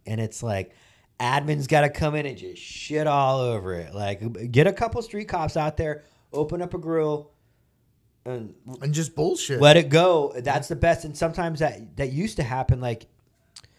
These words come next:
Speaker 1: I don't know if it used to. It always starts that way, and then they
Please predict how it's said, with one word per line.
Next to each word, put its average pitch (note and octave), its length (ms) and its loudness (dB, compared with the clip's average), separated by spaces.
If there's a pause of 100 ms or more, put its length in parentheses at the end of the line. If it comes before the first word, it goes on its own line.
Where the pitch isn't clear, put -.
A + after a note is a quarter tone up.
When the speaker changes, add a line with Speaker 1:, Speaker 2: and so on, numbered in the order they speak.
(600)
Speaker 1:
I G#2 80 -10
don't B2 80 -8
know G2+ 80 -8
if - 100 -12
it F2+ 40 -18
used C#3+ 180 -10
to. - 140 -6
It D#3 60 2
always G3+ 300 2
starts E3+ 320 2
that A#2+ 140 -2
way, A2 220 0
and A#2+ 200 0
then A2 280 -2
they A2+ 220 6